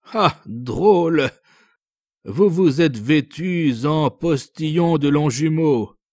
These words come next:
Vous avez voulu vous mettre en débardeur, souper le matin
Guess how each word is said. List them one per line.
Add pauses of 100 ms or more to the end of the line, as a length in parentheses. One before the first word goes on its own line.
(760)
Vous
avez
voulu
vous
mettre
en
débardeur, (380)
souper
le
matin